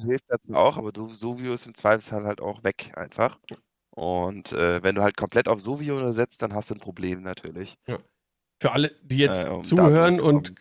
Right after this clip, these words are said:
Speaker 1: bekommen.
Speaker 2: ah, man merkt's grad, äh, wir haben ein bisschen Delay. Ich seh das, äh, wie ich dich höre und wie ich dein Bild von der Webcam sehe. Äh, also entschuldigt, äh,
Speaker 1: Okay.
Speaker 2: bitte, wenn wir uns gegenseitig so ein bisschen in, in, ins Wort fallen.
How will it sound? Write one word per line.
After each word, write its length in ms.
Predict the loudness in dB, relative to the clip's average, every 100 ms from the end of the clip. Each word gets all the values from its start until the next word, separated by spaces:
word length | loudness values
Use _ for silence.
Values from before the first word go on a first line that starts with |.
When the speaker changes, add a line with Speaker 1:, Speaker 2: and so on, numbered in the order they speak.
| _
Speaker 1:
bekommen. 680 | 0 0 -2 0 2 2 4
Speaker 2:
ah, 20 | 4
man 120 | 6
merkt's 260 | 6 4
grad, 220 | 2 0 0 -12 -6
äh, 80 | 4 8 10 8 6
wir 80 | 6
haben 120 | 4
ein 80 | 4
bisschen 280 | 6 6 6
Delay. 680 | 6 6 8 6 4 0 _
Ich 160 | -4 2
seh 140 | 4
das, 260 | 4 2 2
äh, 240 | 4 4
wie 120 | 4
ich 60 | 2
dich 200 | 0 6
höre 360 | 6 8 6
und 200 | 6 4
wie 100 | 2
ich 80 | 0
dein 380 | 2 4 4 0 _ _
Bild 240 | 6 6
von 140 | 4 4
der 160 | 6
Webcam 380 | 4 2 2 2
sehe. 240 | 4 4 4 -4 -20 -8
Äh, 60 | 0
also 580 | 4 6 6 6 4 4
entschuldigt, 600 | 0 4 6 6 4 0
äh, 80 | 0
Speaker 1:
Okay. 100 | 2
Speaker 2:
bitte, 300 | 6 6 6
wenn 220 | 6 6
wir 120 | 6
uns 220 | 6 4
gegenseitig 500 | 4 4 6 4 4
so 100 | 2
ein 80 | 4
bisschen 320 | 4 4 4
in, 200 | 6 2
in, 200 | 4 0
ins 360 | 2 0 0 2
Wort 240 | 4 4
fallen. 480 | 2 2 4 2 -2